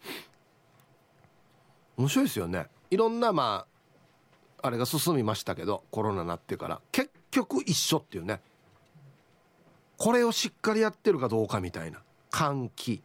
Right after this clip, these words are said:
ね。密にならないとか、手消毒、マスク。あとはやっぱりね、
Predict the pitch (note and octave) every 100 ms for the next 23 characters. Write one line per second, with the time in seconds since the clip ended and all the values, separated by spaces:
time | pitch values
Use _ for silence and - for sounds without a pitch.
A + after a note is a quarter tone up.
0 | _ _ _ C#3+ F3+ C3+ D#3 - C#3 A2
1 | F2+ F2+ F#2 F2 G#2+ G2+ - - B2+ A#2+
2 | A#2 - F#2+ F2+ F2+ F2 - B2 - -
3 | B2+ B2 - - - B2 F#2+ _ _ _
4 | _ _ _ _ _ _ _ _ _ _
5 | _ - - - G#3 - D4 G3 - F3
6 | F#3 C#3